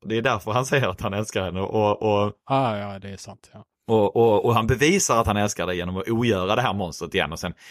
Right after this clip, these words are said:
Speaker 1: eh, gå, gå därifrån, köra lite klassisk negging. "Nej,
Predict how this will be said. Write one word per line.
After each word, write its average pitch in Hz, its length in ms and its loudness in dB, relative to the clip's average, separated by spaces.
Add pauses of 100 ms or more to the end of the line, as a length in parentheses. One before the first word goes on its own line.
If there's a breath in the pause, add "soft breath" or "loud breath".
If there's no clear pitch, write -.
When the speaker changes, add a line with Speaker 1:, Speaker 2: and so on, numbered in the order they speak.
(260 loud breath)
Speaker 1:
eh, 82 500 -2 (1200 loud breath)
gå, 101 420 -2 (340 loud breath)
gå 107 360 0
därifrån, 104 480 0
köra 113 220 2
lite 107 200 0
klassisk 113 380 -2
negging. 98 640 -2 (1000 loud breath)
"Nej, 120 280 0